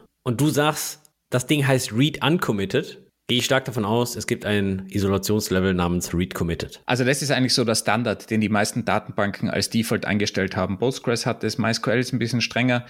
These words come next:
Speaker 2: <laughs> wobei die haben da eine andere Definition vom Isolationslevel, also vielleicht ist es eh ungefähr dasselbe. Aber Read Committed sagt eigentlich genau das, was halt der Name auch aussagt. Das heißt, man kann Werte lesen, die schon committed wurden.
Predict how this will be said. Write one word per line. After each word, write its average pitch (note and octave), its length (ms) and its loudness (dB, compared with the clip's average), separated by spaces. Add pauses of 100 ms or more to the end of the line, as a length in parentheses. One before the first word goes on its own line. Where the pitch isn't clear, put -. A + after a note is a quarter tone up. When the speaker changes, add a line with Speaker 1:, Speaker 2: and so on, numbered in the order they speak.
(280)
Speaker 2:
<laughs> - 80 -2 (180)
wobei G#2+ 360 0
die G#2+ 100 0
haben G#2+ 100 0
da G#2+ 80 0
eine G2+ 160 2
andere G#2+ 240 0
Definition G#2+ 560 -2
vom G#2+ 160 -4
Isolationslevel, G#2 800 -2
also G2 200 -2 (260)
vielleicht - 480 -6 (180)
ist - 160 -8
es G#2+ 80 -2
eh F#2+ 220 0
ungefähr G#2+ 340 -2
dasselbe. G#2+ 460 -2 (320)
Aber A2 240 2
Read B2+ 360 0
Committed D3 760 0
sagt - 400 -2
eigentlich G#2 260 0
genau G2+ 240 0
das, G2+ 320 -4 (240)
was G2+ 240 -4
halt F#2+ 140 -4
der F#2+ 80 0
Name F#2+ 340 0
auch F2+ 140 -4
aussagt. A#2 560 0
Das G2+ 120 -6
heißt, A2 200 -2
man G#2+ 100 -2
kann G2+ 300 0
Werte G#2+ 240 2
lesen, B2+ 500 0 (340)
die A2+ 120 0
schon G#2+ 240 0
committed G#2 580 -2
wurden. F#2+ 500 -2